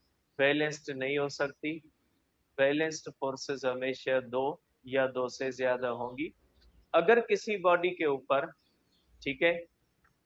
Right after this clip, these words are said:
एक force लग रही है या एक से ज्यादा forces लग रही है, जिनका sum of all forces zero नहीं है, तो हम कहेंगे कि उस body के ऊपर जो forces लग रही है, वो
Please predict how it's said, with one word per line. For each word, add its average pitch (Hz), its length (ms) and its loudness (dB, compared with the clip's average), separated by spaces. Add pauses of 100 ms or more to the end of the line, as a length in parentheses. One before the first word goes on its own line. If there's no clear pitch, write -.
(120)
एक 180 360 4
force 160 320 0
लग 131 200 -2
रही 147 220 2
है 139 200 0 (420)
या 147 220 2
एक 156 280 0
से 156 200 -2
ज्यादा 135 340 0
forces 131 540 -8
लग 120 200 -4
रही 135 220 -2
है, 117 160 -4 (680)
जिनका 151 520 2
sum 156 380 0
of 147 240 0 (100)
all 143 260 4
forces 131 580 -6
zero 127 340 -4
नहीं 139 420 -4
है, 117 120 -4 (580)
तो 139 60 0
हम 135 260 -2
कहेंगे 139 500 -2 (340)
कि 139 80 -2
उस 131 260 -6
body 131 320 0
के 131 140 -4
ऊपर 127 500 -4 (520)
जो 135 160 -2 (140)
forces 135 480 -6
लग 117 240 -6
रही 123 240 -2
है, 123 140 -6 (320)
वो 139 260 -2